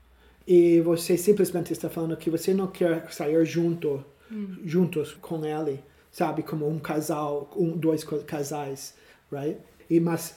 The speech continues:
Speaker 1: if you say, "I don't want to go out with him",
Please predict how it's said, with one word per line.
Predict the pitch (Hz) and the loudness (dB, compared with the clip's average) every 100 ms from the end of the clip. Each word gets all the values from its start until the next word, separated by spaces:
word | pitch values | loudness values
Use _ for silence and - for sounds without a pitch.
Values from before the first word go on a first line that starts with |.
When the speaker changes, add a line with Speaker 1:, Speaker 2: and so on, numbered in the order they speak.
| - 170 | -10 -6
Speaker 1:
if | 170 | -4
you | 170 | -2
say, | 180 185 | 0 0
"I | 170 | 2
don't | 190 180 | 2 0
want | 180 175 | -4 0
to | |
go | 165 165 | 4 4
out | 165 190 156 - - - _ _ _ _ _ _ 180 | 6 2 2 -2 -14 -20 _ _ _ _ _ _ 2
with | 170 170 | 2 2
him", | 165 147 | 0 0